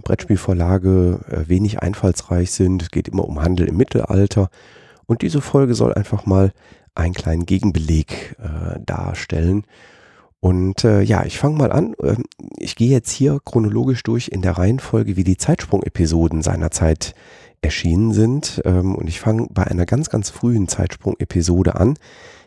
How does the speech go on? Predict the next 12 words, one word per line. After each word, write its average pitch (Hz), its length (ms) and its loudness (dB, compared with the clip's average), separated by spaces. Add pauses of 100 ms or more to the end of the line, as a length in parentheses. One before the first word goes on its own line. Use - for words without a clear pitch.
(120)
nämlich 104 280 0
der 92 220 0
Zeitsprung-Episode 92 1200 -2 (100)
null 85 420 2
drei. 104 480 2 (640)
Die 131 60 2
ist 165 140 -2
überschrieben 151 640 0
Fitnessparcours 135 920 0
für 123 200 -2
den 110 160 0
Pharao. 90 720 -2